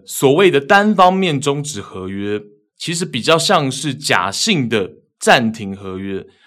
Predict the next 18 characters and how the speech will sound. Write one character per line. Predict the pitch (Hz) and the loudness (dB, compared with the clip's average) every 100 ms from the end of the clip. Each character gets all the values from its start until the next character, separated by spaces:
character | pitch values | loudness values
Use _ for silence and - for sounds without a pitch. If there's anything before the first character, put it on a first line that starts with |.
| _ _ _ | _ _ _
指 | - 131 | -6 -4
的 | 135 | -4
是 | 190 | -4
球 | 160 147 151 | -4 2 4
员 | 180 165 | 4 2
跟 | 165 185 | -2 -2
教 | 208 175 151 | 4 4 4
练 | 156 113 - | 0 -4 -6
在 | 165 139 - | 0 0 0
去 | - - 220 | -6 -2 0
年 | 143 110 98 - _ | 0 -2 -4 -10 _
六 | - 185 | 2 4
月 | 165 | 4
三 | 151 185 208 | 2 2 2
十 | 214 | 0
号 | 135 147 | 0 0
以 | 120 92 | 0 -4
前 | - - 101 110 | -6 -4 -4 -4